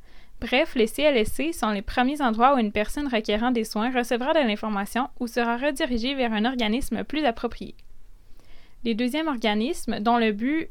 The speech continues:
des centres hospitaliers est d'offrir des services diagnostiques et des soins médicaux généraux et spécialisés. Ainsi, les usagers sont normalement redirigés vers ces centres lorsque leur état de santé doit être évalué pour des besoins plus spécifiques que ceux conférés par les centres locaux.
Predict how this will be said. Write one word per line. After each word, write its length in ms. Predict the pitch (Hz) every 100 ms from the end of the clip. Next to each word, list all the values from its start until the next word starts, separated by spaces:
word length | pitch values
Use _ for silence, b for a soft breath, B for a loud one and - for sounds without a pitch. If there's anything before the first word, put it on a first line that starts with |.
| -
des 240 | 202 233
centres 300 | 226 269 262
hospitaliers 520 | 240 - 226 208 269 -
est 100 | 226
d'offrir 360 | 214 - 262
des 120 | 233 226
services 420 | 220 214 247 226
diagnostiques 720 | 220 214 208 - - 277 - -
et 80 |
des 160 | 214 214
soins 240 | - 240
médicaux 400 | 233 208 - 247
généraux 400 | 226 220 214 240 -
et 80 |
spécialisés. 640 | 247 254 247 226 202 196 - b b b b
Ainsi, 320 | 214 220 269 320
les 200 | 294 226
usagers 560 | 220 220 220 262 - - -
sont 240 | - 226 220
normalement 580 | 233 262 262 226 240
redirigés 560 | 262 226 208 214 220 262
vers 160 | 269 240
ces 140 | 220
centres 380 | - 247 277 220
lorsque 240 | 214 -
leur 220 | 214 208
état 220 | 208 233 302
de 80 |
santé 300 | - 208 269
doit 160 | 240 208
être 220 | 220 214 214
évalué 460 | 233 240 208 254
pour 240 | - 214 208
des 140 | 208
besoins 340 | 202 214 247
plus 160 | 254 311
spécifiques 580 | - 226 - - 254 -
que 120 | 190
ceux 160 | - 294
conférés 420 | 233 220 220 269
par 160 | 220
les 80 | 202
centres 300 | 208 269 240
locaux. 300 | 208 190 -